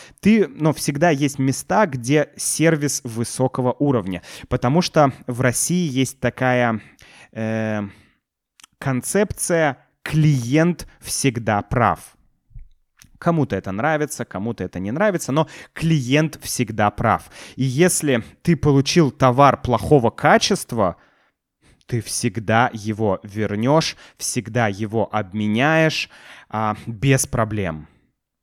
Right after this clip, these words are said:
То есть клиент всегда прав, и как, как клиент, как потребитель, ты всегда чувствуешь себя, э, хорошо. Ну, есть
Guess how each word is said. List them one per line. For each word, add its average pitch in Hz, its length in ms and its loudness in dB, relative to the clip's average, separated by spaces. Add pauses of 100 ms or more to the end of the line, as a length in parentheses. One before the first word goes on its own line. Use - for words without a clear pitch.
(100)
То 113 60 -6
есть - 220 -10
клиент 135 520 0
всегда 107 420 -4
прав, 156 400 2 (640)
и 127 100 -6
как, - 380 -2 (220)
как - 260 -2
клиент, 151 600 2
как - 240 -4
потребитель, 156 800 2 (300)
ты 165 180 4
всегда 127 580 0 (220)
чувствуешь 135 640 -2
себя, 101 480 -4 (280)
э, 90 240 -14
хорошо. 98 680 -6 (580)
Ну, - 160 -10 (380)
есть 110 420 -10